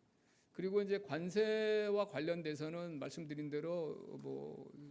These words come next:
제가 다시 반복하지만 뭐 대한민국은 이제 국익을 최우선으로 하여,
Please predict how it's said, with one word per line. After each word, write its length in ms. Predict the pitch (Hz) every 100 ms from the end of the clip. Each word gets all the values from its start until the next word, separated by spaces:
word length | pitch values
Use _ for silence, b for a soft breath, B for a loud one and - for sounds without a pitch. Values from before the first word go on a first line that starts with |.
| 139
제가 200 | 147 151
다시 260 | 135 185
반복하지만 760 | 135 139 143 143 131 139 160 143 -
뭐 300 | - 104 - 143
대한민국은 640 | 156 160 156 151 147 160
이제 160 | 139 135
국익을 460 | 147 160 175 170
최우선으로 640 | 147 190 160 147 151 147 135
하여, 340 | 139 165 185